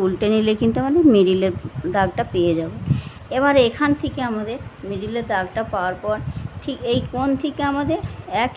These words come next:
ইঞ্চিতে একটা, ঠিক এক ইঞ্চি যেখানে হবে সেখানে একটা এই এক ইঞ্চি ফিটিংস মাপ আর এই মিডিলের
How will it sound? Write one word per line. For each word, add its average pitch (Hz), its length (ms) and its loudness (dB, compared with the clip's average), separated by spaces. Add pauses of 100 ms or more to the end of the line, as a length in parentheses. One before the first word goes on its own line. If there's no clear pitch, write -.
ইঞ্চিতে 262 320 -2 (100)
একটা, 254 220 -2 (760)
ঠিক 277 140 -2 (220)
এক 240 80 2 (100)
ইঞ্চি 262 200 6 (100)
যেখানে 226 400 4
হবে 233 160 2 (340)
সেখানে 214 400 0
একটা 220 180 -2 (600)
এই 220 60 0 (220)
এক 233 100 2 (100)
ইঞ্চি 277 240 4 (180)
ফিটিংস 254 360 0 (120)
মাপ 330 180 8 (300)
আর 208 140 4
এই 214 140 4
মিডিলের 208 360 2